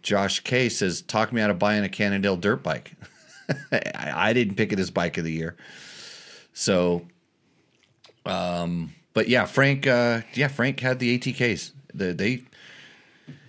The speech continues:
you know who I'm, I'm gonna, you know, I'm working to get another guy in the show that has a lot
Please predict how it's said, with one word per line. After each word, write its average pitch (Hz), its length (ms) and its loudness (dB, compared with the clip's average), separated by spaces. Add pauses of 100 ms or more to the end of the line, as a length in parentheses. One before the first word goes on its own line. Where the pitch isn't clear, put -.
(360)
you 139 80 4
know 156 80 8
who 208 140 6
I'm, 190 260 4
I'm 165 100 0
gonna, 165 280 2
you 139 80 0
know, 165 80 2
I'm 131 260 0
working 170 240 2
to 143 80 4
get 131 160 4
another 127 260 4
guy 95 200 0
in 92 80 0
the 87 80 0
show 92 240 2
that 87 100 2
has 92 180 0
a 87 40 0
lot 82 260 -2